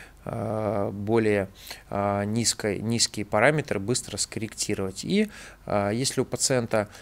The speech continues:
а, с, а, высоким риском во время, это пациент с ранним хер два позитивным раком молочной железы и о-, и высоким риском во время лечения, с-, также, э, касается это и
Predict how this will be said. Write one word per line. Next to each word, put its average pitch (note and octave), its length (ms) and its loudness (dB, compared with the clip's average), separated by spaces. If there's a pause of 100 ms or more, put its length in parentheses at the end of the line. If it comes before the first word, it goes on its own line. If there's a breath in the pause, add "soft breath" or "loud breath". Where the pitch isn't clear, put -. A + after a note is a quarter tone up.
(220 loud breath)
а, G2 800 -4 (1080)
с, G#2+ 640 2 (180)
а, G2+ 720 -6 (220)
высоким A#2 560 0
риском G#2 380 -6
во A2 140 0
время, G#2+ 360 0
это G2 340 -6 (180)
пациент G#2+ 300 -2
с - 140 2
ранним G2+ 380 2 (320 loud breath)
хер G#2 160 -4
два G#2 140 -2
позитивным G#2 640 -4
раком G#2 280 -2
молочной G#2 760 -2
железы G#2 400 -2
и B2+ 160 0
о-, A#2+ 120 6
и A#2 400 -2
высоким A#2 560 0
риском G#2 340 -4
во G#2+ 100 -2
время G#2+ 340 0 (300 loud breath)
лечения, A2 460 0
с-, - 180 -4 (240)
также, A#2+ 520 2
э, G2+ 520 0
касается B2+ 460 0
это G#2+ 180 0
и B2+ 300 -2